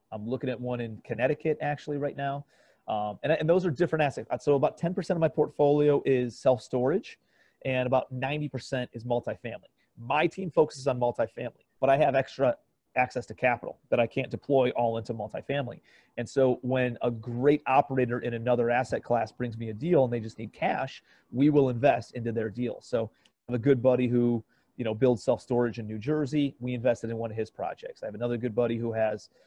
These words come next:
um, uh, does residential assisted livings, in some other different markets, we invest in some of those projects. Uh, I don't operate them 'cause every time I operate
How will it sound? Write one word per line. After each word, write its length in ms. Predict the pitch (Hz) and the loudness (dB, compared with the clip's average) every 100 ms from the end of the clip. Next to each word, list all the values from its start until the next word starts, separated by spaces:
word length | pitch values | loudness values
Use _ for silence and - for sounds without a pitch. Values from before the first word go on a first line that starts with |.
| _ - | _ -2
um, 360 | 107 101 101 101 _ _ _ _ _ _ _ | 0 0 -4 -14 _ _ _ _ _ _ _
uh, 180 | 107 98 | -6 -6
does 220 | 104 117 | -4 -2
residential 500 | 113 123 120 113 117 | 0 0 0 -2 -4
assisted 380 | 110 - - 104 | -6 -8 -10 -6
livings, 500 | 117 113 165 233 - _ _ _ - | -2 -2 -2 -6 -18 _ _ _ -4
in 340 | 123 120 120 - | -2 -4 -8 -14
some 240 | - 139 | -6 0
other 140 | 127 131 | 2 0
different 220 | 127 - | -2 -4
markets, 480 | 135 143 165 - - _ | -4 -2 -4 -8 -16 _
we 160 | 120 120 | -8 -4
invest 260 | 117 117 | -4 -4
in 60 | - | -4
some 160 | - 117 | -4 -4
of 60 | |
those 160 | 110 107 _ _ | -4 -8 _ _
projects. 520 | - - - - - - _ _ - | -10 -8 -8 -12 -14 -20 _ _ -8
Uh, 180 | 107 98 | -6 -4
I 120 | - 123 | 2 4
don't 140 | 139 | 6
operate 380 | 143 131 120 101 | 4 4 0 0
them 120 | 78 - | -8 -12
'cause 140 | - | -4
every 160 | 117 123 | -2 0
time 200 | 127 139 | 0 2
I 140 | 131 | 2
operate 500 | 135 151 131 123 120 | 2 2 2 2 0